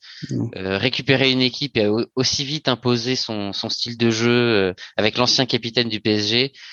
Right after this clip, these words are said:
Speaker 2: ça me ferait, ça me ferait plaisir de les voir ensemble en finale, quoi. Et, euh, parce que je trouve que c'est le, sur, euh, sur ces derniers mois, sur ces deux derniers mois, c'est l'une des équipes les plus, euh, les plus attrayantes, euh, en termes de jeu, quoi.
Speaker 1: Hmm.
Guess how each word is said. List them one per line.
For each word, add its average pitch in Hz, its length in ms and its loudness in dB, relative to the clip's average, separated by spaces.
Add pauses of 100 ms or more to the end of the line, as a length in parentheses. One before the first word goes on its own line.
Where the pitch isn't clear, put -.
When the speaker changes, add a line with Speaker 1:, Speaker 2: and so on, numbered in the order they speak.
(200)
Speaker 2:
ça - 160 -8
me 95 80 -8
ferait, 117 380 2
ça 110 120 -2
me 110 60 -8
ferait 123 120 0
plaisir 123 300 0
de 127 60 -4
les 117 60 6
voir 110 180 4
ensemble 123 320 0
en 120 40 0
finale, 101 340 -2
quoi. 87 200 -8 (160)
Et, 101 280 4
euh, 95 40 0
parce 101 180 -4
que 107 80 -8
je - 60 -6
trouve 143 180 -2
que 123 100 4 (440)
c'est - 220 0
le, 104 220 2
sur, 104 260 0
euh, 92 340 2 (100)
sur - 200 -2
ces - 140 2
derniers 104 300 0
mois, 120 220 0
sur - 260 -2
ces 95 40 -2
deux 98 100 -4
derniers 98 240 2
mois, 107 180 0
c'est 110 360 2
l'une 104 200 -4
des 95 160 -4
équipes 117 280 -8
les 92 80 -2
plus, 110 280 -6
euh, 90 160 -4 (680)
les - 60 -14
plus 110 220 -2
attrayantes, 120 520 2
euh, 104 200 4
en 98 80 2
termes 104 200 0
de 113 80 2
jeu, 147 180 -2
quoi. 90 180 -4 (540)
Speaker 1:
Hmm. 131 280 2